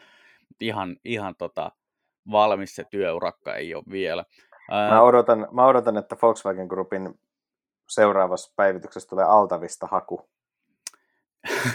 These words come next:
Speaker 1: Mä luulen, että ne tekee yhteistyösopparin Yahoon kanssa.
Speaker 2: <laughs>
Speaker 1: Mutta,
Speaker 2: Mm.
Speaker 1: tota, ää, tuosta M V U X:stä ihan vielä nopeasti sen verran, että toinen, mikä painui mieleen tästä,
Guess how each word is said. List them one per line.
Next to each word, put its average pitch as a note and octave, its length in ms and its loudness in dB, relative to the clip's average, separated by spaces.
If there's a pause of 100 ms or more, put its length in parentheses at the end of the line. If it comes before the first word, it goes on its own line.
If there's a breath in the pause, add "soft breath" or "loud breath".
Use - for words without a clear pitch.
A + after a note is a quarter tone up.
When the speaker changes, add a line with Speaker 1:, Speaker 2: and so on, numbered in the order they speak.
(1700 loud breath)
Speaker 1:
Mä G2 100 -8
luulen, G2 140 -4
että F#2+ 140 -12
ne F#2 40 -14
tekee - 240 -6
yhteistyösopparin F2+ 960 -10
Yahoon F#2 440 -4
kanssa. - 340 -20 (540 loud breath)
Speaker 2:
<laughs> F#3+ 260 8 (1700 loud breath)
Speaker 1:
Mutta, C3 320 -2
Speaker 2:
Mm. G#2+ 100 -8
Speaker 1:
tota, C3 300 0 (100)
ää, B2+ 520 0 (180)
tuosta C#3+ 400 -2
M C#3+ 80 -10
V B2+ 140 0
U A2+ 140 -4
X:stä - 260 -14
ihan A2+ 260 -4
vielä G2+ 220 -4
nopeasti G2+ 460 -6
sen G2+ 180 -10
verran, F2+ 280 -6
että - 180 -20
toinen, A2 280 -2
mikä G2 280 -8 (160)
painui G2+ 260 -2
mieleen F#2+ 440 -6
tästä, - 280 -12